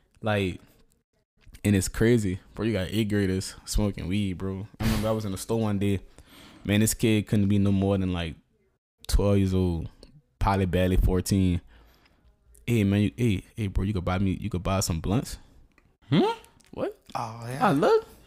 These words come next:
Speaker 2: Hmm?
Speaker 3: It did me the same thing before.
Speaker 1: But I'm like, bro, what, like, what is, like, what's going on, bro? Like, it's really, like, no centers for the youth, bro. And it, it, it's crazy because the more and more I think about it, it's really like, damn,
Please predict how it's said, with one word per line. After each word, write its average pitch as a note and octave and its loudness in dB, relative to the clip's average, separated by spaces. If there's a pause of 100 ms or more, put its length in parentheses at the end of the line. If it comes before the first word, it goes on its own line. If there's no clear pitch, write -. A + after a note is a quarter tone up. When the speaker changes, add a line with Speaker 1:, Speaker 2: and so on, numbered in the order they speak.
Speaker 2:
Hmm? F#3+ 2 (360)
Speaker 3:
It C#3+ -2
did B2 0
me B2+ 2
the B2 -2
same A#2 -6
thing A2 -10
before. - -12
Speaker 1:
But F#3+ 4
I'm G#3 2
like, F3 4 (180)
bro, G3+ 2
what, F#3+ 0
like, D3+ 4
what F3 0
is, E3 0
like, D#3 2
what's D#3+ -2
going C#3+ 2
on, D3 2
bro? C#3 -4
Like, B2 0
it's B2+ 0
really, C3+ 2
like, B2 4
no B2+ 4
centers B2 2
for - -4
the A2 2
youth, C3+ 4
bro. A#2 2
And A2+ 2
it, A#2+ 0
it, A2+ 4
it's G#2+ 2
crazy B2+ 6
because G#2+ 2 (920)
the G#2+ 2
more A#2+ 6
and A2+ 4
more A2 4
I F#2+ 2
think A#2 0
about F#2+ 2
it, E2 -6 (840)
it's G#2 -6
really F#2 -2
like, F2 -4 (960)
damn, G2+ -6